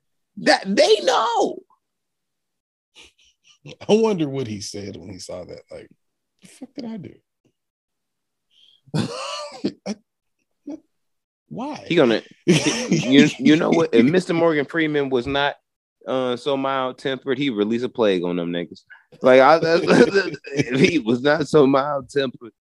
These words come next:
Speaker 1: if he was not the, like,
Speaker 2: The
Speaker 1: the,
Speaker 2: one
Speaker 1: uh,
Speaker 2: time you confuse God, like, the fuck did I do?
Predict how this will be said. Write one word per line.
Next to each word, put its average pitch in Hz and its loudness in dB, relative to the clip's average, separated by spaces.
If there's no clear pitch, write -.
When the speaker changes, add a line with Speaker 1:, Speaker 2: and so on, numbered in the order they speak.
Speaker 1:
if 117 4
he 170 6
was 165 6
not 165 -2
the, 143 4
like, 143 2
Speaker 2:
The 120 -2
Speaker 1:
the, 123 6
Speaker 2:
one 110 -2
Speaker 1:
uh, 120 4
Speaker 2:
time 117 4
you 160 -8
confuse 139 -6
God, 110 -8
like, 98 -20
the 285 -16
fuck 311 -20
did 349 -8
I 330 -10
do? - -18